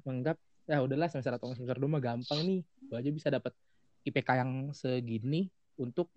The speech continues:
gue belajar yang sangat, sangat amat sedikit gitu, yang sebutuhnya doang."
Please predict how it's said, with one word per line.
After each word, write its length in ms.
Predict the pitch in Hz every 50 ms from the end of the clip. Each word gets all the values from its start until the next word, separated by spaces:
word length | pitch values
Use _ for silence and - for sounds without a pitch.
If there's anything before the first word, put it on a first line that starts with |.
| _ _ _ -
gue 100 | 151 165
belajar 380 | 160 139 127 120 120 143 160 156
yang 240 | 151 156 175 190 196 - 370 - - _ _ _ _ _ _ _ _ _ _ - 160 151
sangat, 320 | - 135 127 131 131 135 - - - - - - -
sangat 320 | - 135 131 131 131 135 - _ _
amat 300 | - 131 131 127 - -
sedikit 340 | 151 147 156 156 - 185 180
gitu, 160 | - 135 139
yang 160 | - 127 123 120
sebutuhnya 400 | 127 123 123 - 131 131 131 123
doang." 320 | 131 160 170 151 131 131